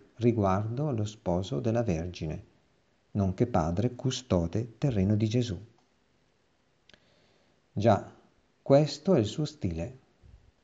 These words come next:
Far emergere sempre gli altri, rimanere come orizzonte e come fondamenta. Di certo avrebbe molto da raccontare e da insegnare. Tuttavia,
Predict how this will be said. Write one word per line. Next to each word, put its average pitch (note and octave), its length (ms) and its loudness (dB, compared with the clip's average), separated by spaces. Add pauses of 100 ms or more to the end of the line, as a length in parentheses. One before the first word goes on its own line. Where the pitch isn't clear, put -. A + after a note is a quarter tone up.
(280)
Far C#3+ 320 0
emergere D#3 560 4
sempre C3+ 600 2
gli B2 160 4
altri, F2 560 -4 (760)
rimanere B2+ 800 4
come A#2 180 2
orizzonte B2+ 1040 2
e B2 140 -2
come C#3 180 0
fondamenta. C3 840 -2 (1600)
Di A#2+ 180 6
certo C#3+ 340 6
avrebbe A2+ 300 6
molto A#2+ 380 6
da F#2+ 80 6
raccontare F#2 640 2
e F#2 40 2
da F#2+ 80 0
insegnare. F2+ 720 0 (800)
Tuttavia, B2 680 2